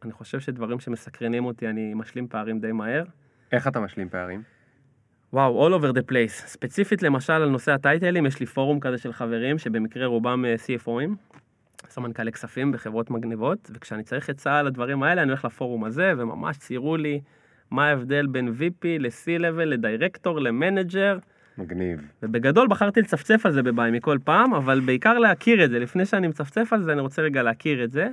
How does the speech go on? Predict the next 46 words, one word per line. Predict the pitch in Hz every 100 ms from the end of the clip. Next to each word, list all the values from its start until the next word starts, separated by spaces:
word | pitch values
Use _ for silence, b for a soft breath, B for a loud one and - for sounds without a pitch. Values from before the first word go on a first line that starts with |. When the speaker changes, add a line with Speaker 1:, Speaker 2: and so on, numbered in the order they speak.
| -
Speaker 2:
כן. | 90 73 - b b b 120
Speaker 1:
אה, | 117 117 120 117 117 113 _ _ _ _ -
או | 151
שאתה | - 196 208 208 208 208
הולך | 165 190 247 -
להרבה | 120 131
מאוד | 139 135
פודקאסטים | - 139 135 - 131
שאתה | 123 117 117
אוהב | 120 127
ומעריך, | 120 117 113 127 139 - - -
חלקם | 113 127 127
גם | 123
שלך, | 117 104 160 165 160 b b b b b
אה, | 127 120 117 117 113 110 123
לצרוך | - 101 156 190
ידע. | 190 185 104 95
מ-, | 113 113 110
מאוד | 123 156
מעניין | 165 156 151 160
באיזה | 143 143 139
תחום, | - 165 170
אבל | 131 123 - -
ה-, | - -
הידע | 110 143 151
קיים. | - 135 131
אני | 107
חושב | 117 -
שזה | 117
Speaker 2:
כן. | 120
Speaker 1:
אחד | 113 123
הדברים | 123 120 127
שיותר | - 104 - 139
מגניבים | 131 120 110 113
בעידן | 104 107 107
החדש. | 110 104 104 101 - -
הוא | 110 107 107 110
מאוד | 123 131
קיים. | 117 117
Speaker 2:
עכשיו | 113 120
תגיד, | - 101 170
אתם | 123 113
עשיתם | 98 - 127 156
אז | 113
כבר | - 92
כסף? | - 143 254 269 -